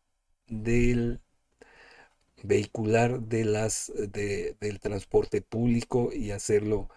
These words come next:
más amigable tanto para el, para el ciudadano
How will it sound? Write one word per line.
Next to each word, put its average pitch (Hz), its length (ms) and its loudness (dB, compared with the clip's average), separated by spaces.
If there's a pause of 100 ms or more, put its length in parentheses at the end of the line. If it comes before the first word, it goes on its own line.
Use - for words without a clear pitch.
(360)
más 104 400 0 (120)
amigable 101 840 -4 (420)
tanto 107 400 2
para 104 320 -2
el, 101 340 -4 (220)
para 107 220 2
el 104 80 -4
ciudadano 135 880 2